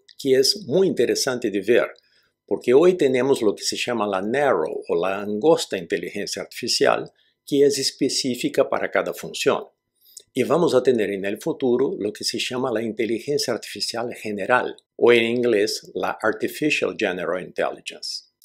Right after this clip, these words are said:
que es un sistema capaz de realizar muchas funciones distintas como si fuera exactamente un cerebro humano.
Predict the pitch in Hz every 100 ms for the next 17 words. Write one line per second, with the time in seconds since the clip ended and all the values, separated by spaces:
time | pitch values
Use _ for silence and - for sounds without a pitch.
0 | - 107 113 120 131 - - - 110 85
1 | 87 92 - 120 113 120 107 104 104 117
2 | 110 110 139 196 165 113 - 98 - 104
3 | 98 85 90 - - 110 98 139 147 -
4 | _ _ _ - 165 - - - 123 117
5 | 117 98 - - 113 101 104 117 - 95
6 | 95 90 101 85 78 -